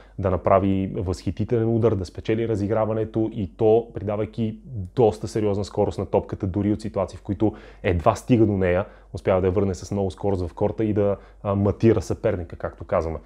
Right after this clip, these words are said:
Което, а, мисля, веднага извежда на преден план думата експлозивност, поне това е една от първите, които идва в моето съзнание, когато наблюдавам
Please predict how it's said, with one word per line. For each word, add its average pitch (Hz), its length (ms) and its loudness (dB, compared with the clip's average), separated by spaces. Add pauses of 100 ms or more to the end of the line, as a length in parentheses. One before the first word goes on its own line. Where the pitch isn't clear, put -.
(240)
Което, 117 520 0
а, 101 300 -2
мисля, 107 680 -2
веднага 104 540 -2
извежда 98 380 0
на 98 180 0
преден 104 400 2
план 110 260 0 (280)
думата 104 320 4
експлозивност, 110 800 -2
поне 107 200 -4
това 104 200 -4
е - 20 0
една 101 120 0
от - 160 -6
първите, 110 300 4
които 107 540 0
идва 104 320 0
в - 80 -4
моето 107 200 2
съзнание, 107 360 -2
когато 110 280 -4
наблюдавам 107 540 -4